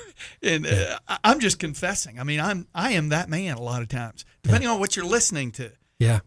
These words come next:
Speaker 1: And, uh, and I, I s-, I tend to have to confess that, "God, give me, give me compassion.
Speaker 2: Yeah.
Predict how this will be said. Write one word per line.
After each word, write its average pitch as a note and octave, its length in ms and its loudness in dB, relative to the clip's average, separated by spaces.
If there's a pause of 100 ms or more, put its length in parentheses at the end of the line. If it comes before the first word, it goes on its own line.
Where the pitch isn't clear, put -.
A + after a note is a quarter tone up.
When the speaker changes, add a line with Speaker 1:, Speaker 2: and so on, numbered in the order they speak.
Speaker 1:
And, C3+ 300 -2
uh, B2+ 180 -2 (260)
and D#3 120 -2
I, D#3+ 200 0
I D3+ 100 -4
s-, - 320 -2
I D3+ 80 -4
tend A#3+ 380 -6
to A3+ 100 -2 (340)
have E3+ 200 -4
to D#3 80 -8
confess C3+ 680 -4
that, - 140 -6 (140)
"God, D#3+ 300 -6 (160)
give G3+ 280 0
me, C3+ 380 -2 (240)
give B3 100 -4
me C4 120 -2
compassion. - 720 -6 (180)
Speaker 2:
Yeah. F#2+ 160 6